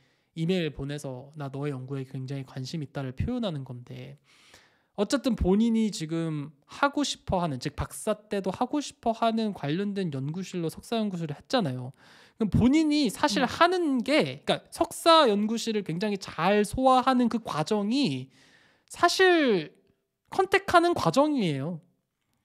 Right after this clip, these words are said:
Speaker 1: 교수님께서 뭐 리터처 리뷰를 시키다든가 뭐 랩미팅 때 뭐 "이거 한번 논문 읽어봐라"라고 시키는 그런 것들을 충실히 잘 소화하는 것이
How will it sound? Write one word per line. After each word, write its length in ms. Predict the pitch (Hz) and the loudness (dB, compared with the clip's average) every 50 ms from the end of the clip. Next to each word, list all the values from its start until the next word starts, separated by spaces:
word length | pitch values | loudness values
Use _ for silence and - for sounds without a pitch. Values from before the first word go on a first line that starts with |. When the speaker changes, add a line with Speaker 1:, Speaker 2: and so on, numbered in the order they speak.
| _ _ _ _ _ - 208 | _ _ _ _ _ -4 -2
Speaker 1:
교수님께서 560 | 214 220 220 262 254 254 226 233 226 220 208 | 0 0 2 2 0 0 0 -2 -2 -2 0
뭐 140 | 185 170 165 | 0 2 2
리터처 500 | 170 190 196 226 226 226 220 - 226 196 | 2 4 6 8 6 6 6 2 0 0
리뷰를 420 | 175 170 165 170 175 175 170 165 | 0 0 0 0 -2 -2 -2 -4
시키다든가 720 | - - - - 214 208 196 175 156 147 135 135 131 127 127 | -6 -8 -12 -10 -6 -4 -4 -2 -2 -4 -4 -4 -6 -6 -6
뭐 100 | 135 135 | -6 -4
랩미팅 460 | 139 147 175 208 214 214 - 190 170 | 0 2 2 0 0 -2 -4 -6 -6
때 100 | 175 175 160 | -4 -6 -6
뭐 140 | 143 135 135 | -6 -6 -6
"이거 180 | 143 147 160 | -4 -2 -2
한번 160 | 165 160 147 | -2 -2 -2
논문 260 | 135 147 165 185 190 165 | -2 0 0 2 2 2
읽어봐라"라고 540 | 151 151 156 160 151 156 151 143 139 139 147 | 0 -2 -2 -2 -2 0 -2 -2 -2 -4 -4
시키는 380 | - - - - 302 294 277 | -6 -6 -4 -2 0 0 0
그런 220 | 233 - 180 196 202 | 2 2 0 0 0
것들을 280 | 208 196 - 190 190 | -2 -2 -2 -2 -2
충실히 400 | 190 - - 339 349 - 339 302 | -2 -2 -2 -2 -2 0 0 0
잘 140 | - 180 175 | 0 0 -2
소화하는 600 | 165 - 240 240 226 220 214 208 240 254 269 254 | 0 0 2 4 4 4 4 4 2 0 0 0
것이 600 | 226 170 151 - - - 233 254 214 139 131 131 | 0 -2 -2 -2 -4 -4 -2 -2 -2 -2 -2 -6